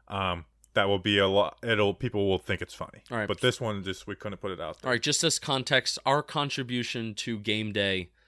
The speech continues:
Speaker 2: um, whenever we play an animal-centered team, Bobby would post a video of said animal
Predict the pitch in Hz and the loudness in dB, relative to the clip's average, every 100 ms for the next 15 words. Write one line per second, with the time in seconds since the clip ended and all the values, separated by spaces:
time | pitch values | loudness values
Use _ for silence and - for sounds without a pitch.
0 | _ _ _ - 95 92 90 87 - - | _ _ _ -8 -6 -4 -6 -10 -12 -4
1 | 120 147 165 156 139 - 135 131 113 - | 0 2 2 2 0 0 0 2 0 0
2 | 123 123 120 113 - 117 113 98 - 110 | 0 0 0 0 0 0 -2 -4 -6 -4
3 | 92 87 - _ _ _ _ _ _ _ | -6 -10 -14 _ _ _ _ _ _ _
4 | _ _ _ _ _ _ _ _ _ _ | _ _ _ _ _ _ _ _ _ _
5 | - 120 120 123 113 - 117 110 110 104 | 0 2 2 0 -4 -6 -4 -4 -4 -2
6 | 110 104 98 92 - - 165 139 139 139 | 0 0 -2 -6 -4 2 6 6 4 2
7 | 131 120 113 | 0 0 -4